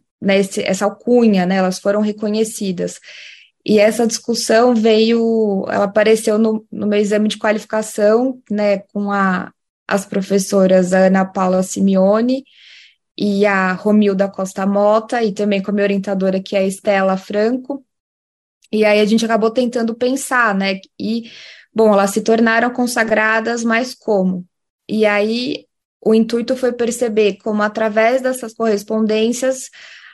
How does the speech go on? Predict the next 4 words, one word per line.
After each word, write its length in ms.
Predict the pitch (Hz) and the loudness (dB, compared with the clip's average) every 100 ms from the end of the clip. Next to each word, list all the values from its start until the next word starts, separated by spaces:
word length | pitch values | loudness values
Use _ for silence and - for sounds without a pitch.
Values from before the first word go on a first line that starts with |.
| _ | _
havia 640 | - 226 208 233 202 190 190 _ _ _ _ | -2 0 2 2 4 2 0 _ _ _ _
muito 420 | 220 262 330 294 254 | 6 6 4 2 0
de 140 | 226 | 2
um, 640 | 233 202 196 196 190 185 | 0 0 -2 -2 -4 -4